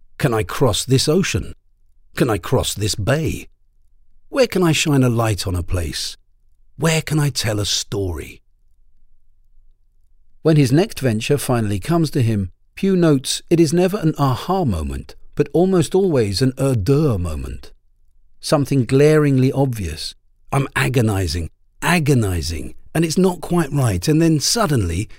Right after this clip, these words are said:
Pugh claps his hands. It was right in front of me. Er dur, why did I not think of that? The Atlas has led Pugh, who was born in Plymouth and raised in South Africa,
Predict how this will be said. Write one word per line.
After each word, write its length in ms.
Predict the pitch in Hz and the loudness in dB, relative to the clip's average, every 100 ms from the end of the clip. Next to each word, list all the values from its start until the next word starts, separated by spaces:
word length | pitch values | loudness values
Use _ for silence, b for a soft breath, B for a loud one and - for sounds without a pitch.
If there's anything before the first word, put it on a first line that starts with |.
| b | b
Pugh 260 | - 143 117 | -4 -2 -2
claps 420 | 101 127 113 - | -4 -4 -4 -6
his 160 | 117 101 | -6 -4
hands. 520 | 123 101 82 76 - - - - - | -2 -2 -4 -6 -10 -16 -20 -20 -10
It 120 | 208 | -6
was 120 | 196 190 | -4 -2
right 320 | 214 202 175 | 0 0 0
in 120 | 208 | -2
front 260 | - 208 180 | 0 0 0
of 140 | 156 | 2
me. 260 | 143 76 - _ - | 2 0 -6 _ -4
Er 280 | 143 127 113 - - | 0 2 0 -4 -4
dur, 540 | 104 170 156 98 92 127 _ _ - | 2 6 6 4 0 -6 _ _ -4
why 220 | 131 147 | 2 4
did 160 | 147 | 4
I 80 | 139 | 4
not 200 | 139 143 | 4 2
think 280 | - 156 135 | 0 0 2
of 120 | 113 | 0
that? 440 | 120 135 - - - - _ _ _ _ - - - - - _ - - - - - _ _ - - | -2 -4 -6 -12 -20 -20 _ _ _ _ -20 -20 -20 -20 -20 _ -20 -20 -20 -20 -20 _ _ -20 0
The 160 | 139 | 0
Atlas 640 | - 175 - 87 87 - - _ | 0 -2 -2 -4 -4 -6 -12 _
has 160 | 117 104 | 0 4
led 260 | 123 110 | 4 2
Pugh, 420 | - 156 113 117 - | 0 2 2 2 -2
who 80 | 104 | -4
was 160 | 101 | -2
born 280 | 90 120 117 | 0 0 2
in 140 | 110 95 | 0 0
Plymouth 460 | 110 104 120 120 | 0 0 0 -2
and 200 | 104 101 | -2 0
raised 300 | 113 117 101 | 2 0 0
in 140 | 104 101 | -2 -2
South 280 | 135 113 | -2 -2
Africa, 540 | 139 139 120 104 90 | -2 -2 -2 -2 -4